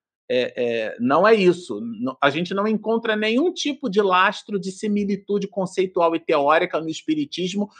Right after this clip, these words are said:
sobre estas questões. A mediunidade é neutra, né, nesse sentido. Vincula-se a pessoa, quando se ausenta do exercício da caridade, aos cobradores que não querem perder de vista, sitiando-lhe a casa mental,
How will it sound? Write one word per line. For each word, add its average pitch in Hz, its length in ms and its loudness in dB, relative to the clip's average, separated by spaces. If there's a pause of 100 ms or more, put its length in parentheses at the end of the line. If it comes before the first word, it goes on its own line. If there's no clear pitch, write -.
(120)
sobre 190 380 6
estas 190 360 4
questões. 139 540 0
A 139 60 0
mediunidade 170 760 4
é 208 60 4
neutra, 196 600 6
né, 175 320 2
nesse 147 280 -4
sentido. 143 560 -4 (280)
Vincula-se 233 1120 6
a 160 100 2
pessoa, 185 840 4
quando 196 640 6
se - 180 -2
ausenta 175 580 4
do 151 140 -2
exercício 143 560 -6
da 127 80 -2
caridade, 139 720 2 (240)
aos 202 260 8
cobradores 208 800 6
que 208 140 2
não 247 340 2
querem 214 400 2
perder 180 400 2
de 165 140 -4
vista, 131 460 -6 (160)
sitiando-lhe 233 1120 6
a 156 100 2
casa 143 380 0
mental, 110 580 -6